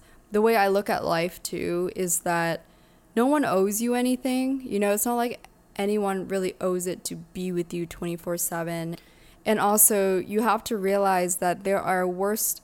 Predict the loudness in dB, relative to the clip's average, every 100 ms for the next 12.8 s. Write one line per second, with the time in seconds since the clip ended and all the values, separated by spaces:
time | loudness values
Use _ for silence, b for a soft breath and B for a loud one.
0 | _ -4 -2 -2 -2 -2 -2 -2 0 -2
1 | -4 -8 -6 -2 0 0 0 -4 b b
2 | b b b _ _ _ 0 4 4 2
3 | -2 0 0 0 0 0 -2 -2 -4 -4
4 | -2 0 0 0 -2 -2 -6 -4 -4 0
5 | 0 2 0 -2 -4 -2 0 0 0 -2
6 | -6 -6 -2 -2 -2 -2 -6 -8 -12 -18
7 | -10 -8 -4 -4 -4 -8 -16 _ -6 -4
8 | -4 -2 -2 -2 -6 -8 -6 -2 -2 -4
9 | -6 -6 -4 -4 -4 -4 -4 -4 -2 -2
10 | -2 -4 B B B B B 0 4 4
11 | 4 0 -2 2 2 4 4 4 2 2
12 | 2 0 0 0 2 2 0 -2